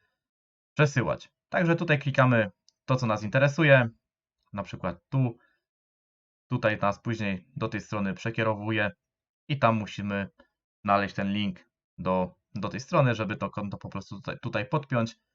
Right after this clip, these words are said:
i wtedy z automatu możemy sobie te, te punkty już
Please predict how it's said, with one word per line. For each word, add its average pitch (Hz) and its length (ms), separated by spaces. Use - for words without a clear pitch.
i 202 60
wtedy 143 260
z 127 40
automatu 107 460
możemy 95 320
sobie 95 260
te, 92 240
te 101 100
punkty 98 400
już 87 300